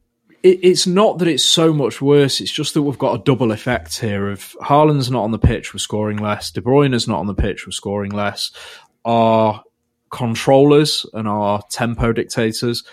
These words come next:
are on the pitch, so we're giving away the ball more, conceding a few more chances, and naturally conceding a couple more goals. The only thing I will say in City's defence, we've conceded more than our X G suggests we should have done. So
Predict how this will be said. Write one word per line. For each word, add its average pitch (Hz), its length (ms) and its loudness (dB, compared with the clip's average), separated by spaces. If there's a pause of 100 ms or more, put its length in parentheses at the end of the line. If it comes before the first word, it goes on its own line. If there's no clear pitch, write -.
(180)
are 110 80 -4
on 107 120 -2
the 107 60 -4
pitch, - 540 -2 (120)
so - 160 -10
we're 107 80 -6
giving 101 220 -8
away 123 220 0
the 135 100 -2
ball 123 240 2
more, 117 380 2 (300)
conceding 107 400 -8
a 98 40 -8
few 98 140 -8
more 87 140 -6
chances, 92 440 -10
and 92 100 -12
naturally 85 360 -14
conceding 78 500 -14
a - 40 -20
couple - 260 -20
more - 160 -18
goals. - 280 -14 (360)
The 135 100 6
only 180 160 6
thing 151 160 -2
I 135 40 4
will 123 220 4
say 107 200 -2
in 104 80 -6
City's - 380 -8
defence, - 800 -4 (600)
we've 120 260 -2
conceded 127 680 2
more 117 400 4
than 107 120 -2
our 104 220 0
X - 200 -8
G 101 160 -6
suggests - 480 -8
we 98 80 -8
should 87 200 -8
have 85 100 -12
done. 90 200 -10 (1200)
So 110 640 2